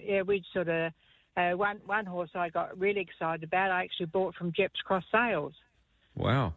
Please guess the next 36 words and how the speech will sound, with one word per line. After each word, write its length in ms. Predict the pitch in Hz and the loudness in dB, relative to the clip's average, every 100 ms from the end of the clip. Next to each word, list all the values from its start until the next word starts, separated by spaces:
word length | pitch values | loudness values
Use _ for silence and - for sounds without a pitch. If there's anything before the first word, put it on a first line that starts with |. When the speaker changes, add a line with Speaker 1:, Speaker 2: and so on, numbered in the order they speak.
| - | 0
Speaker 1:
He 120 | 175 | 0
ca-, 260 | - 196 185 | 2 0 0
he 100 | 175 | 0
came 300 | 220 202 190 | 2 2 0
into 200 | 170 170 | -4 -4
the 140 | 170 | -4
sale 220 | 208 202 196 | 0 2 2
ring 260 | 165 165 | 0 -2
and 100 | 175 | -2
he 60 | 175 | -2
was 120 | 170 | -2
a 60 | 170 | 0
bag 300 | 190 190 180 | 2 2 0
of 80 | |
bones, 540 | 175 196 220 185 165 160 | 2 2 2 0 -2 -2
and 140 | 170 | 0
I, 280 | 165 165 170 | 0 2 0
I 40 | |
took 220 | 160 170 - | -2 -4 -2
him 120 | 180 | 0
home, 320 | 180 185 175 | 2 2 2
and 120 | 165 - | -2 2
Stephen 300 | 190 170 170 | 2 2 2
was 140 | 160 190 | 0 2
not 180 | 185 | 2
very 220 | - 170 165 | 4 4 4
impressed. 480 | 160 - 175 190 - _ _ _ - - - - - - | 2 2 4 2 0 _ _ _ -20 -20 -20 -12 -4 0
And 180 | - 175 | 2 4
that, 220 | 180 - | 4 2
Speaker 2:
<laughs> 0 | |
Speaker 1:
and 380 | 185 185 180 185 185 - - 269 - | -2 -8 -4 -2 -2 -4 -2 -2 -2
<laughs> 420 | - - - - | -8 -20 -8 0
I 140 | 190 | 2
ended 180 | 220 208 | 2 0
up 140 | 196 196 | 0 2
running 340 | 208 208 185 | 0 0 -4